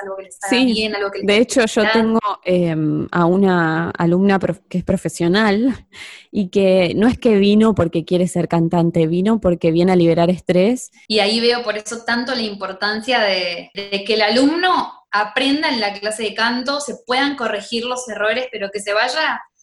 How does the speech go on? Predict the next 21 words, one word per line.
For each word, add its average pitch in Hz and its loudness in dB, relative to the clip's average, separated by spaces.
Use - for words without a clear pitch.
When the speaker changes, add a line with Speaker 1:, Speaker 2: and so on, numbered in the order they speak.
Speaker 1:
eh, 202 -12
feliz 285 -2
de 196 -6
tu 190 -16
clase, 185 -6
que 196 -14
se 202 -2
vaya 247 2
feliz 262 0
de, 240 -2
del 196 -6
encuentro 233 -4
que 202 -6
tuvo 233 -2
con 202 -4
vos, 254 -2
no 247 -2
que 285 -8
se 220 0
vaya 208 0
con, 190 -8